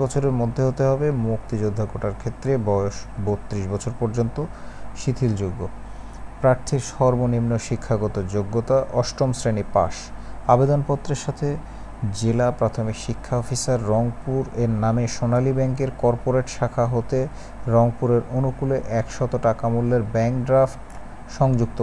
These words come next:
করতে হবে। অসম্পূর্ণ আবেদনপত্র বাতিল বলে গণ্য হবে, কোনো টিএডিএ প্রদান করা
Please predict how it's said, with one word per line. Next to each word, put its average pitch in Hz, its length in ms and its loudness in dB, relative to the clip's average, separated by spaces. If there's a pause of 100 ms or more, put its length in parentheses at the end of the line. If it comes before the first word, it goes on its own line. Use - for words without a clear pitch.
করতে 98 300 -4
হবে। 78 180 -2 (160)
অসম্পূর্ণ 120 440 -2 (120)
আবেদনপত্র 98 640 -4 (200)
বাতিল 104 260 2 (100)
বলে 92 160 -2 (120)
গণ্য 113 220 0 (120)
হবে, 143 180 2 (100)
কোনো 120 120 2 (100)
টিএডিএ 98 500 0
প্রদান 90 240 -2 (100)
করা 67 160 -2